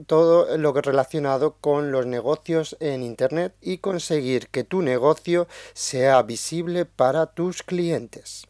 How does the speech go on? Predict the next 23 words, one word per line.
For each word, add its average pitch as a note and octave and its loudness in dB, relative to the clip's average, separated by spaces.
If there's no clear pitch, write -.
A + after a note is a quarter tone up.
Como C3+ 0
he C3 0
comentado, F3+ 2
soy F3+ -2
Javier D#3+ 0
Revuelta, E3 0
eh, A#2+ -2
vivo A#2+ 2
en C3+ 0
Madrid C#3 0
y, F#3 -2
bueno, C3+ -2
pues - -12
llevo C3 2
más C#3+ 0
de B2 0
seis C3+ -6
años C3+ -2
ya B2+ 2
trabajando C3 2
en C3+ 0
marketing B2+ -2
online F3 0